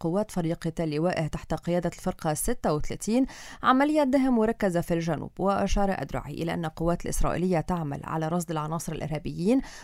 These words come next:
القضاء عليهم وتدمير بنى تحتية تابعة للحزب. وكشف عن تفعيل نيران كثيفة واستهداف عدد من الأهداف الإرهابية في المنطقة جوا وبرا وقبل دخول القوات الإسرائيلية.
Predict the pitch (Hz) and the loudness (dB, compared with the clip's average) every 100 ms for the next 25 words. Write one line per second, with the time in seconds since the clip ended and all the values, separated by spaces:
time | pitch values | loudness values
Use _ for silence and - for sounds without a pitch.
0 | - - - 139 - 143 156 202 208 247 | -8 -8 -6 -4 -2 2 4 4 4 4
1 | 262 247 135 156 147 175 165 170 160 - | 2 0 -2 -2 0 0 0 -2 -2 -6
2 | - 190 196 175 190 175 170 156 156 151 | -6 -2 0 0 0 0 0 0 0 0
3 | 147 - 139 - - - - - - - | -4 -6 -8 -10 -14 -18 -16 -16 -10 4
4 | 254 277 285 359 339 302 277 262 254 254 | 8 8 6 4 4 4 4 2 2 2
5 | 262 240 220 233 226 220 208 214 - 214 | 4 6 6 6 6 4 4 0 0 -2
6 | - 196 180 180 180 180 180 165 170 170 | 2 4 4 4 4 4 0 0 0 0
7 | 165 156 - 156 165 - 156 156 156 160 | 0 0 -2 -2 -4 -2 -2 0 0 0
8 | 156 170 156 165 170 - 151 160 160 160 | -2 -2 -2 -2 -4 -2 0 0 2 0
9 | 151 151 190 226 262 285 240 165 151 151 | 0 0 0 2 0 0 -2 -2 -2 -4
10 | - 180 165 156 143 - - 196 156 - | -4 -4 -2 -2 -2 -4 -2 -2 -4 -4
11 | 165 214 208 175 - - 285 277 240 147 | 0 0 0 -4 -4 -6 -4 -4 -4 -4
12 | 135 139 | -6 -8